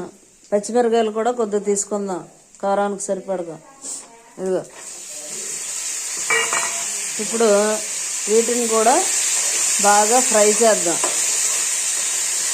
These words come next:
ఫ్రెండ్స్, ఇదిగోండి మనం కొత్తిమీర పచ్చడికి ఇదిగో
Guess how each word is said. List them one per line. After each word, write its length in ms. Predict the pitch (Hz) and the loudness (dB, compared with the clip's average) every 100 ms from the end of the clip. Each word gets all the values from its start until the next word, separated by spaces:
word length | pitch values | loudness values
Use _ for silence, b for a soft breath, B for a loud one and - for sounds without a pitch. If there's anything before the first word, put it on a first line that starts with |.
| - - - - - - - - - - - - - - - - - - - - - - - - - - - - - - - - - - | -2 -2 -2 -2 -2 -2 -2 -2 -2 -2 -2 -4 -4 -4 -4 -4 -4 -4 -4 -4 -4 -4 -4 -4 -4 -4 -4 -4 -6 -6 -8 -8 -10 -2
ఫ్రెండ్స్, 560 | 214 214 202 208 247 - 208 | 2 4 2 0 -4 -2 0
ఇదిగోండి 360 | 196 190 165 - - - - - - - - - - - - - 196 | 2 2 0 -6 -10 -10 -10 -8 -10 -8 -8 -8 -8 -8 -8 -6 -2
మనం 200 | 208 214 285 - - - - - - - - - 208 | 2 2 2 -2 -8 -10 -8 -8 -8 -8 -8 -4 -4
కొత్తిమీర 360 | 202 220 233 202 | 0 2 2 4
పచ్చడికి 480 | 208 185 202 196 240 359 - - - - - - - - - - | 0 2 -2 2 2 2 -2 -8 -8 -6 -6 -6 -8 -8 -8 -4
ఇదిగో 240 | 190 180 | 0 0